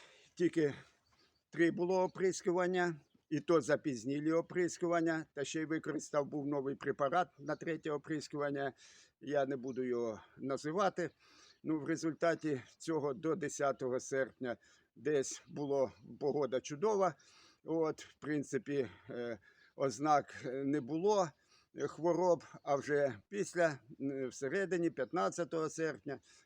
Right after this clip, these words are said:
появилися ознаки мільдю, появилися ознаки оїдіума, і деякі кущі зараз вообще без листя. Оце відповідь на питання, скільки треба оприскувань,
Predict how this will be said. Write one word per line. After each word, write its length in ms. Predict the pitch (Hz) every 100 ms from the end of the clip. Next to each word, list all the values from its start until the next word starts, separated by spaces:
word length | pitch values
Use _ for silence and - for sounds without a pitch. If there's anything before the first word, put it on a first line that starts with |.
| _
появилися 800 | 143 147 139 143 135 - 127 123
ознаки 580 | 117 135 107 127 120 120
мільдю, 520 | 143 202 185 156 151 107
появилися 580 | 123 123 131 127 120 127
ознаки 400 | 104 120 113 123
оїдіума, 680 | 135 202 202 180 170 160 143 - - - - _
і 260 | - 170 175 -
деякі 580 | 82 131 160 160 147 151
кущі 380 | 147 139 - 165
зараз 500 | 147 143 139 - - _
вообще 460 | 139 143 - 160 165
без 280 | 143 135 113
листя. 640 | 143 139 117 - - 101 - _ _ _
Оце 280 | - 143 170 156
відповідь 480 | 160 175 - 170 160
на 120 | 165
питання, 480 | 147 165 185 180 160
скільки 380 | - 165 156 156
треба 360 | 156 160 143
оприскувань, 680 | 147 - 151 - 139 127 117